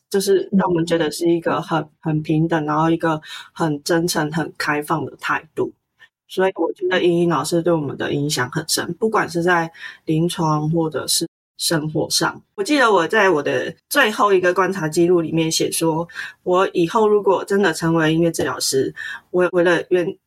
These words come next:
治疗准则里面一定会有一条写“What will Yi Yin do”，<laughs> 就是，就是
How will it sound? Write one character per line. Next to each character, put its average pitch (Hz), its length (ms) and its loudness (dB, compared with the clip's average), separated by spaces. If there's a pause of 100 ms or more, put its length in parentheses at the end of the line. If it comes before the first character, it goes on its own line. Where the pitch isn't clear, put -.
(140)
治 285 80 2
疗 208 200 2 (280)
准 160 240 0
则 160 180 0
里 151 160 -2
面 180 260 2
一 170 80 0
定 220 160 2
会 226 160 2
有 170 140 0
一 190 120 4
条 151 360 -2 (240)
写 175 400 -2 (200)
“What 170 160 2
will 156 340 0
Yi 180 320 4
Yin 165 120 -2
do”， 165 280 0 (100)
<laughs> 190 80 -14
就 349 80 4
是， - 180 2 (1080)
就 330 100 -6
是 - 320 -6